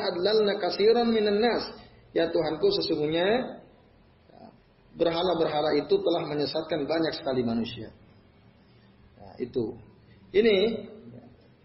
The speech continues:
ayat ini menjelaskan tentang betapa Nabi Ibrahim sangat khawatir.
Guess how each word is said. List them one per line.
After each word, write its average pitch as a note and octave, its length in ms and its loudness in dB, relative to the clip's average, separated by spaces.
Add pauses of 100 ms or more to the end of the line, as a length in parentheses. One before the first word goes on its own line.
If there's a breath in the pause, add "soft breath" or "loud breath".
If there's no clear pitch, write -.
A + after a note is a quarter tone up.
(180)
ayat F#3+ 240 2
ini G3+ 240 2
menjelaskan G3 480 2
tentang G#3 480 -4 (160)
betapa G#3+ 400 -2
Nabi E3+ 320 0
Ibrahim D#3 320 0
sangat E3 240 -4
khawatir. D#3 560 -4